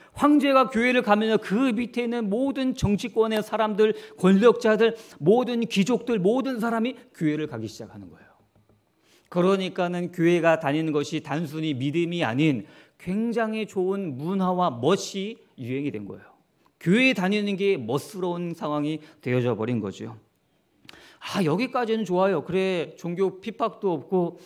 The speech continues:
신앙생활도 자유롭게 하고, 야, 황제까지 교회 다니면 얼마나 신앙생활하기 좋냐? 근데 이제 교회의 지도자들이 타락을 해버립니다. 그 시작이 면죄부예요.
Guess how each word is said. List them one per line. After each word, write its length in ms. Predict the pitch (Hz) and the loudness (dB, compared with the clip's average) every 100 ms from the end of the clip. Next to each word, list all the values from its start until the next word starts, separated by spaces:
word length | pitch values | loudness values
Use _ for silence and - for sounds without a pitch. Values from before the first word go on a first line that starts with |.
| - | -20
신앙생활도 720 | - 220 220 208 202 196 185 | -12 -8 -6 -4 -4 -4 -6
자유롭게 500 | 180 - 160 190 185 | -8 -4 0 0 2
하고, 380 | 190 175 185 190 - - | 0 0 0 -2 -6 -12
야, 80 | 139 | -10
황제까지 720 | - 233 247 233 226 208 214 | -6 -4 -2 -2 -2 -4 -4
교회 200 | 180 196 | 0 0
다니면 420 | 196 196 208 190 | 0 -2 -6 -6
얼마나 460 | 139 180 254 247 240 | 0 2 4 0 -2
신앙생활하기 640 | - 226 208 202 196 196 | -4 -8 -6 -4 -2 -2
좋냐? 420 | 196 151 165 165 - _ _ _ _ _ _ | -2 0 0 -2 -6 _ _ _ _ _ _
근데 640 | - 190 185 185 180 175 - | -2 0 2 2 2 0 -4
이제 600 | 160 165 151 147 156 156 - _ _ | -4 -2 0 0 -2 -10 -20 _ _
교회의 460 | - 160 165 151 151 | -2 2 4 2 0
지도자들이 640 | 151 139 139 127 123 123 | -6 -6 -4 -6 -6 -10
타락을 380 | - 135 113 117 | -10 -14 -12 -12
해버립니다. 560 | 107 101 95 95 - - _ _ _ _ | -10 -12 -12 -14 -18 -20 _ _ _ _
그 480 | - 180 196 185 170 | 0 6 6 6 4
시작이 640 | - 202 180 180 151 - - _ | -2 0 0 0 -4 -6 -18 _
면죄부예요. 920 | 113 107 139 131 131 104 95 92 - | -4 -4 -2 -4 -4 -4 -8 -16 -20